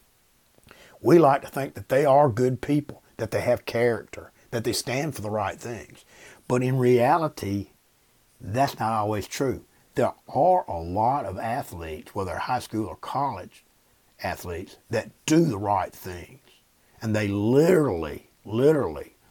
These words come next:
represent their teams and their families and so forth. And you have a lot of folks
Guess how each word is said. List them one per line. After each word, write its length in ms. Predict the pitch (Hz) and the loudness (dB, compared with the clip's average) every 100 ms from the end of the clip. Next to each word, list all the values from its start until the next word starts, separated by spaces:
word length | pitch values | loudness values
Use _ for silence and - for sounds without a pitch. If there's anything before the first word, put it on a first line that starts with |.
| _ | _
represent 520 | 113 110 90 90 117 | -4 -2 -6 -8 -6
their 140 | 117 | -6
teams 600 | 104 - 120 120 117 110 | -8 -6 -4 -4 -4 -6
and 100 | 90 | -10
their 120 | 87 - | -12 -14
families 880 | - 120 120 117 110 107 104 90 | -8 -4 -4 -4 -6 -6 -8 -10
and 100 | - | -14
so 160 | - 113 | -12 -10
forth. 200 | 101 - _ - - - | -12 -18 _ -20 -20 -14
And 120 | - 113 | -2 2
you 120 | 226 | 4
have 120 | 113 | 2
a 60 | 85 | -4
lot 380 | 87 113 233 | -6 4 4
of 80 | 240 | 4
folks 580 | - 101 90 90 - - | -2 -6 -6 -8 -14 -18